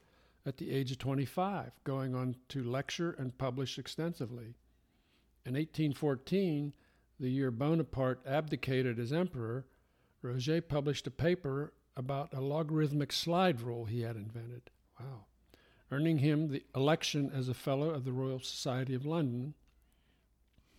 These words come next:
at age thirty-six. His most momentous work was an exhaustive surveillance of physiology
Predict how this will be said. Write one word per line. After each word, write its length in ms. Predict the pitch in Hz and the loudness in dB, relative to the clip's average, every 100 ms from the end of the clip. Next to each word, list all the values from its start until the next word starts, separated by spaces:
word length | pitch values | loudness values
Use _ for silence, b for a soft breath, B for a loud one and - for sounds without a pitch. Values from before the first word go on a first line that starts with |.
| - | -4
at 160 | 151 131 | 2 4
age 240 | 123 117 | 4 2
thirty-six. 760 | 143 131 123 - 190 - - - _ _ _ _ _ _ - | 0 0 -2 -2 -2 -2 -12 -16 _ _ _ _ _ _ -8
His 180 | 139 147 | -4 2
most 320 | 147 135 - | 2 2 0
momentous 640 | 131 147 220 214 - - | 0 2 0 0 -4 -2
work 260 | 135 127 - | -2 -2 -2
was 200 | 131 127 | -4 -2
an 100 | 123 | -2
exhaustive 600 | 120 123 151 180 - 208 | -4 -2 0 0 -4 -6
surveillance 680 | - 160 147 147 156 170 - | -2 -2 2 2 0 -2 -6
of 100 | 120 | -6
physiology 920 | - 151 165 170 151 123 127 131 | -2 0 2 2 2 0 -2 -6